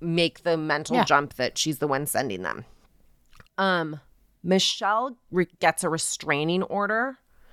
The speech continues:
Speaker 1: June sixth, taken out by Angela. Like, she receives a restraining order that's like, "You can't go near Angela." And she's like, "I've never met Angela. <laughs> Why am I getting this?" She says she's stunned. She goes to the hearing, and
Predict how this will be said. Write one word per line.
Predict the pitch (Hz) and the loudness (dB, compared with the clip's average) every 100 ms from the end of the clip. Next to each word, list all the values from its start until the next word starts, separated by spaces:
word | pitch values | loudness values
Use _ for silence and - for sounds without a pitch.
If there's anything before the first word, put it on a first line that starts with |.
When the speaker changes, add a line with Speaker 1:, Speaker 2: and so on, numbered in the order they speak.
| - _ _ _ _ | -20 _ _ _ _
Speaker 1:
June | - 196 196 | -2 2 2
sixth, | 196 160 135 - - | 2 2 0 0 -8
taken | - 175 175 | -4 -2 2
out | 156 151 | 2 2
by | - | -2
Angela. | 120 - 92 - 101 | -4 -6 -6 -6 -4
Like, | 127 | -2
she | - - 202 | 0 2 2
receives | 180 - 165 135 | 2 0 -4 -2
a | 147 | -2
restraining | 151 151 143 143 | -2 -4 -4 -4
order | 143 139 135 | -4 -4 -4
that's | 131 147 | -4 -6
like, | 139 | -4
"You | 147 | -6
can't | - 151 123 | -2 -2 0
go | 139 | -2
near | 135 127 | -2 -4
Angela." | 131 113 - 87 - - - - - _ - | -6 -6 -2 -2 -2 -8 -20 -20 -20 _ -2
And | 175 | 0
she's | 208 196 | 0 2
like, | 180 - 165 | 0 2 2
"I've | 190 175 | 2 0
never | 165 180 175 | -4 -2 -2
met | 156 151 - | -2 -2 -2
Angela. | 143 139 131 156 - | -6 -4 0 0 -2
<laughs> | - | -6
Why | 160 180 | -2 0
am | 165 | -2
I | 160 | -4
getting | 143 139 151 | 0 0 0
this?" | 143 143 - | -4 -2 -4
She | - - 254 | -2 0 0
says | - 160 151 | 2 2 2
she's | 170 147 | -2 -2
stunned. | - 147 135 135 131 - - - - - - _ | 2 4 4 2 -4 -10 -20 -20 -20 -20 -20 _
She | - - 254 233 | -2 0 2 4
goes | 208 208 | 2 2
to | - | -2
the | 175 | -2
hearing, | 180 185 180 147 139 147 143 - - _ _ | -2 0 2 2 0 -6 -12 -20 -20 _ _
and | 175 165 156 151 | 0 4 4 2